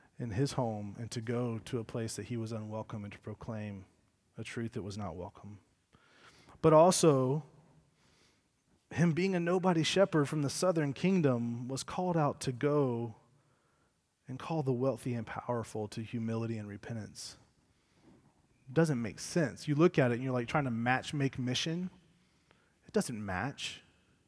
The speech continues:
You're like, "No, no, no, no, like, get, get, you know, the bank trader guy to go.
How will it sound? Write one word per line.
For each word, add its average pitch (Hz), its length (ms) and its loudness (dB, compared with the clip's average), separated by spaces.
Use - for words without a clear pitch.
You're 131 120 -8
like, - 160 -10
"No, 180 80 0
no, 196 80 4
no, 185 100 4
no, 147 220 2
like, 117 160 -4
get, 156 180 2
get, 143 240 -2
you 143 80 -2
know, 127 120 -2
the 113 100 -6
bank 123 500 -6
trader 101 420 -6
guy 87 380 -8
to 117 100 -12
go. 101 380 -12